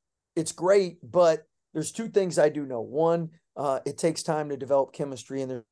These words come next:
so many new players on our team, just like every team, um, from Caleb to Jalen to Josh to,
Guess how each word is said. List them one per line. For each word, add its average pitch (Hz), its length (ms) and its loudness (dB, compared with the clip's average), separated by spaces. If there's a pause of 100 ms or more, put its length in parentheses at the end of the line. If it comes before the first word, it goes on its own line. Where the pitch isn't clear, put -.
(120)
so 147 200 -4
many 147 120 -6
new 143 160 -6
players 131 380 0
on 127 120 -4
our 123 120 -8
team, 131 360 -10 (360)
just 139 200 -2
like 135 300 2
every 139 300 0
team, 127 420 -10 (260)
um, 127 240 -2
from 123 180 -12
Caleb 139 440 0
to 131 100 -8
Jalen 135 480 -2
to 123 200 0
Josh 135 480 0
to, 120 200 -2